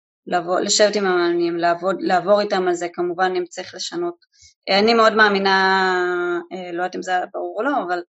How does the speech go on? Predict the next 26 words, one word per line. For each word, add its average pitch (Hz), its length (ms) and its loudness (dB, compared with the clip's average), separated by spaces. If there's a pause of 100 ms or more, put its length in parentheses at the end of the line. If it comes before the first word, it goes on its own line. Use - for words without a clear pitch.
(340)
אני 202 200 2
מאוד 208 220 4
מאמינה 190 400 2
בהצלת 180 600 0
סמכויות 202 560 2
ובלהקשיב, 170 760 -2
אה, 165 680 -2
למאמנים 165 540 0
ו-, 196 160 -6
ו-, 165 440 -4
ולקבל 175 340 -2
גם 185 80 -6
את 175 80 -6
הדעות 175 280 -4
שלהם. 214 420 -2 (800)
אה, 175 840 2 (840)
ובעצם 185 880 2 (320)
אני 190 360 0 (400)
נותנת 226 340 2
להם 196 360 2
כמה 202 180 -2
שיותר 196 200 -6
את 190 80 -4
המקום 190 260 -4
שלהם, 185 480 -2
אה, 175 380 0